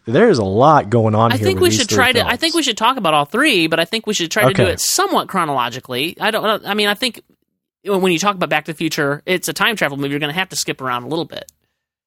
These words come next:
Speaker 1: Hmm.
Speaker 2: So, but,
Speaker 1: Okay.
Speaker 2: but I think, I think we should address Back to the Future first, the, the first film, because
Speaker 1: Ah, sure.
Speaker 2: um, yeah.
Speaker 1: Now, did you know, T J,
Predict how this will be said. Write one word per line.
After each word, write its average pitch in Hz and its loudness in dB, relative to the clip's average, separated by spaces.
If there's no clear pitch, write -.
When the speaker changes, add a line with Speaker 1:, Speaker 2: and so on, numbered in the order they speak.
Speaker 1:
Hmm. 113 -2
Speaker 2:
So, 113 -8
but, 143 4
Speaker 1:
Okay. 92 -4
Speaker 2:
but 226 2
I 226 2
think, 339 -2
I 233 2
think 254 -2
we 226 -2
should 202 0
address 151 0
Back 151 -2
to 156 -8
the 139 -4
Future - -4
first, - -8
the, 139 -4
the 135 -6
first 175 -2
film, - -10
because 143 -2
Speaker 1:
Ah, - -20
sure. 123 0
Speaker 2:
um, 131 -4
yeah. 180 -2
Speaker 1:
Now, 170 6
did 147 0
you 247 4
know, 165 0
T 143 2
J, 92 -4